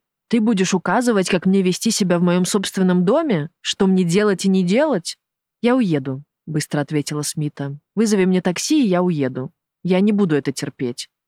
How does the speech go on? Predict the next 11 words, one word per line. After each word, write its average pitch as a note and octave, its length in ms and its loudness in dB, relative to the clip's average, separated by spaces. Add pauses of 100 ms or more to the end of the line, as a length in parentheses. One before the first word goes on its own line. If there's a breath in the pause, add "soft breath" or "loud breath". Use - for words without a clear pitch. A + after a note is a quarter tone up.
(420)
Махан G#3+ 320 0
уставился B3 520 0
на F#3 80 2
неё, F3 280 2
словно E3+ 480 0
видел G3 300 2
её F3 140 0
впервые. F3 640 -2 (340)
"Смита, F3+ 760 -2
что - 280 -4
происходит?" F#3+ 840 -2